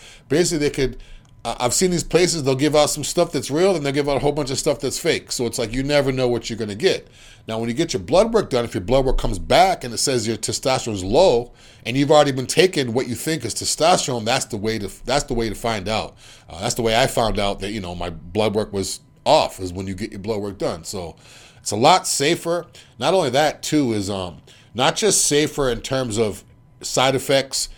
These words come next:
and knowing what you're getting, you're getting your money's worth too. Why would you waste your money? S-, I mean,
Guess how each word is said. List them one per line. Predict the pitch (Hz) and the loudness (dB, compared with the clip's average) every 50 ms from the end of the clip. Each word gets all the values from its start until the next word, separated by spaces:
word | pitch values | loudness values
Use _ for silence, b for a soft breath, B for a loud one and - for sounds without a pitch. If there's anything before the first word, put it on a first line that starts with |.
| b b b b b - | b b b b b -8
and | 104 101 98 101 | -8 -6 -4 -2
knowing | 117 123 135 131 117 | 0 0 0 0 0
what | 113 107 - - | -2 -4 -4 -6
you're | 101 | -8
getting, | 90 85 - 135 147 135 131 131 131 - b b b b b | -6 -2 0 0 2 2 0 -2 -4 -10 b b b b b
you're | - 107 113 | -10 0 2
getting | 180 185 196 160 | 2 2 4 0
your | 131 113 | -2 -2
money's | 104 104 135 175 202 165 113 101 | -2 0 0 2 2 0 0 0
worth | 107 98 87 - - | -2 -4 -4 -6 -8
too. | - - 156 | -4 -2 -2
Why | 110 98 117 143 | 0 2 2 4
would | 180 202 165 156 | 4 4 2 0
you | 175 | 0
waste | 139 135 147 165 139 - - | 0 2 2 0 0 -2 -4
your | 143 120 | -6 -6
money? | 127 143 170 170 139 | -4 -4 -4 -4 -4
S-, | - - - - - | -4 -4 -6 -6 -8
I | 123 | -8
mean, | 117 117 117 113 110 | -6 -6 -6 -6 -8